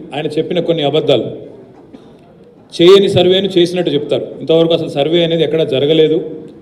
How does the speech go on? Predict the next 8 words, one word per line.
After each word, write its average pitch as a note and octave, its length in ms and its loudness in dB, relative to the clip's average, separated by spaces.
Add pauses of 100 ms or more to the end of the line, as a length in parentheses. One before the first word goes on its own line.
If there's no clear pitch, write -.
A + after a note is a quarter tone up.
(100)
ఈ D3 60 -2
ప్రభుత్వం D3+ 440 2
వచ్చిన E3 240 -2
తర్వాత, D3+ 360 2 (880)
కాంగ్రెస్ E3 400 0
ప్రభుత్వం D3+ 320 -2
వచ్చిన C#3+ 240 -4
తర్వాత C#3+ 440 0